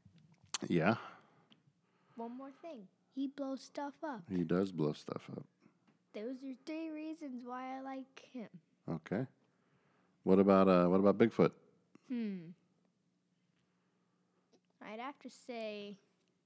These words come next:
Speaker 2: ten out of seven.
Speaker 1: A ten out of seven.
Speaker 2: Yeah.
Speaker 1: So Bigfoot and Godzilla.
Speaker 2: Yeah.
Speaker 1: Um, what would you do if you ever saw Bigfoot for real?
Speaker 2: Hmm.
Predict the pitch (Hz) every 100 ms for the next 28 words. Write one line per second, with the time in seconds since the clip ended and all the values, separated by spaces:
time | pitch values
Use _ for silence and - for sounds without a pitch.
0 | _ _ _ _ _ _ _ _ _ _
1 | - 262 262 247 233 220 202 - - 202
2 | 180 165 170 - _ _ _ _ _ _
3 | _ _ _ _ - - - 101 104 104
4 | - 87 76 - - _ _ 220 180 196
5 | - _ - - _ _ _ - - -
6 | - - - - - - 98 80 104 104
7 | 117 110 107 98 92 95 90 85 82 82
8 | 82 - - _ _ _ _ - 214 220
9 | 294 - - 87 82 78 78 78 - _
10 | _ 104 127 135 127 117 117 98 - 92
11 | 90 92 87 78 - 80 - 69 87 76
12 | 82 - _ - 262 240 214 196 180